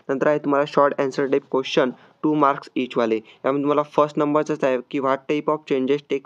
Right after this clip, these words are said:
place during the elongation phase, हा तुम्हाला क्वेश्चन आहे. नंतर आहे तुम्हाला बघू शकता की complete the following flow chart. ओके, flow chart for development of seed germination. ओके, हे तुम्ही फ-, करून घ्यायचं. हे जे तुम्हाला ब्लँक दिसत आहे ए, बी,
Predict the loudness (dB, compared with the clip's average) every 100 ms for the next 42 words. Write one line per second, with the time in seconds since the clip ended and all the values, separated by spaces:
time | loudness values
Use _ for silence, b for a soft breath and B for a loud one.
0 | -8 -4 0 0 2 2 2 0 B B
1 | 0 0 2 0 0 -2 -4 -2 -2 -2
2 | -6 b b -2 -2 0 0 0 -4 -2
3 | 0 2 0 -6 B B -4 -2 0 2
4 | 2 0 0 2 2 2 0 -2 -6 -2
5 | -2 -2 B B B -4 0 -2 0 0
6 | 2 0 2 0 2 -2 -2 0 0 2
7 | 0 0 -4 -4 -2 -4 b b _ -2
8 | 0 2 0 2 -2 0 2 2 2 0
9 | 2 0 0 _ -20 -4 0 0 0 0
10 | 2 2 0 0 -2 -4 0 -2 -4 B
11 | B -6 -2 -2 0 -4 _ _ -4 -2
12 | 0 0 0 2 0 B B -4 -2 0
13 | 0 2 2 4 2 2 -4 -2 0 2
14 | 0 0 0 0 0 0